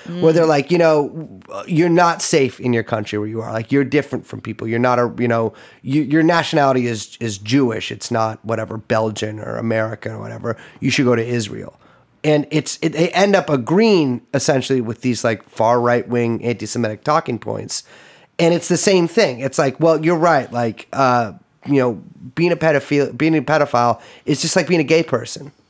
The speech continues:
Speaker 1: You know, it's the same sort of thing." And, uh, like, it's the actual, like, it's acceptance and promotion of this, like, you know,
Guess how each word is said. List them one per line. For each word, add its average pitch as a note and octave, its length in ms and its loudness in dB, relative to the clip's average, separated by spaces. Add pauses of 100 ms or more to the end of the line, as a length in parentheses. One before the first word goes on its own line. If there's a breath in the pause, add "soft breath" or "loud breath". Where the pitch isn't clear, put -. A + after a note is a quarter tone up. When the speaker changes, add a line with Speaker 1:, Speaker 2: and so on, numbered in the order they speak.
(160)
Speaker 1:
You B2+ 120 2
know, C3 320 4
it's - 220 -2
the D3+ 100 0
same D#3+ 400 2
sort D3 200 2
of C3+ 80 -2
thing." A2 300 -2 (500 loud breath)
And, D#3 380 2 (120)
uh, D3+ 140 -4
like, D3+ 260 2
it's - 200 -2
the E3 200 0
actual, E3+ 380 2
like, D3 160 0
it's D3 140 -2
acceptance D3 760 0
and C3+ 240 2
promotion D3+ 560 2
of B2+ 260 0
this, A#2+ 260 -2
like, A#2 280 0 (480 soft breath)
you A3+ 100 2
know, F3+ 600 -6